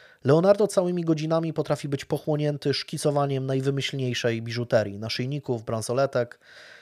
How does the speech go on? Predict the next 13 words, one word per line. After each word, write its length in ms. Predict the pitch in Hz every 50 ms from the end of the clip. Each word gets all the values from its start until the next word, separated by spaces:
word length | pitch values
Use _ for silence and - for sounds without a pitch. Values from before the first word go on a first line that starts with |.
| - _ _
i 100 | 143 131
pierścionków, 920 | - 160 151 143 - - 160 143 135 127 - - 123 120 117 - - - 127
e, 240 | 117 113 113 113
zazwyczaj 440 | 110 117 117 110 117 127 - 117 113
właśnie 340 | 110 117 110 - - 117 110
wysadzanych 600 | 107 120 127 - 147 127 123 127 120 120 113 110
diamentami. 680 | 113 117 110 110 117 120 - 117 98 92 101 98 117 120 - _ _ _ _ _ _ _ _ _ _ _ _ _ _ _ _ _ _ _ _ _ _ - - - - - - - -
Jego 200 | 139 151 170 190
notatniki 560 | 196 196 190 196 - - 214 202 - 202 190
pełne 280 | - 185 175 165 156 143
są 180 | - 156 143
tego 200 | 135 143 139 139
typu 440 | - - 131 - 131 123 123 123 127